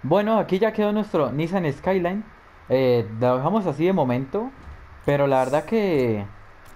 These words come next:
los colores no sé, la verdad. Es simplemente por la calcomanía que viene así. Pero bueno, esto es por la calcomanía con la que viene el Nissan, así que obviamente no se puede cambiar, pero vamos a probarlo así nomás. Eh,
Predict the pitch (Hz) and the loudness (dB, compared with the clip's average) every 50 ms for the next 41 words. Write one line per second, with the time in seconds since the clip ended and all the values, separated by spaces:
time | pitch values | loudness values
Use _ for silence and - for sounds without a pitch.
0 | - - - 131 131 135 135 131 - 143 135 147 170 202 208 208 160 147 185 196 | -20 -10 -6 0 0 0 0 0 -2 -2 0 0 0 0 0 -2 -2 -2 -4 -6
1 | 196 196 170 143 127 113 110 107 117 143 180 220 226 - - - - - - - | -4 -2 -2 0 0 0 0 -2 -2 -4 -4 -8 -12 -14 -18 -20 -20 -20 -20 -20
2 | - - - - - 147 151 151 202 190 190 196 190 202 196 208 202 180 165 160 | -20 -20 -20 -8 -4 -2 0 0 0 0 0 0 0 0 -2 -2 -4 -2 -2 -2
3 | 147 151 147 135 120 139 127 123 120 131 151 170 165 - 135 131 131 135 127 117 | 0 0 0 -2 0 0 0 0 0 -2 -2 -4 -2 0 0 0 0 0 -4 -2
4 | 135 165 196 220 220 - - - - - - - - - - - - 139 139 143 | -2 -4 -4 -4 -8 -12 -20 -20 -20 -20 -20 -20 -20 -20 -16 -4 -2 0 2 2
5 | 131 123 110 113 120 120 117 - - - - - 143 151 160 156 - 214 202 196 | 2 2 0 0 -2 -4 -8 -14 -18 -18 -6 -2 0 0 0 0 0 0 0 0
6 | 196 - 202 196 185 - - 151 139 143 131 127 143 165 170 - 165 139 127 120 | 0 -2 0 0 0 0 0 0 0 0 -2 0 0 -2 -2 0 0 0 0 0
7 | - 131 135 147 139 131 147 175 160 190 190 180 156 135 - 147 147 - 151 143 | 2 0 0 0 0 0 -2 -2 -2 -2 -2 0 -2 -2 -2 -4 -2 -2 -2 -2
8 | 120 104 - - - - - - - 170 190 190 175 170 180 175 - 151 143 143 | -2 -4 -8 -14 -20 -20 -14 -2 0 0 2 2 2 0 0 0 0 0 0 0
9 | 139 147 143 156 156 156 151 156 143 123 127 139 170 196 208 - - 180 196 247 | -2 -2 0 0 0 0 2 0 0 0 2 0 0 0 0 0 0 0 0 0
10 | 269 269 - - - - - - - - - - 170 208 233 240 233 180 - 151 | -2 -4 -8 -18 -20 -20 -20 -20 -20 -18 -6 -2 -2 0 0 0 -2 -2 0 2
11 | 156 175 190 202 196 160 - 185 190 175 156 175 208 220 - 151 135 127 117 107 | 2 2 2 0 -2 -2 0 -2 -2 -2 0 -2 -2 -2 0 0 0 2 0 0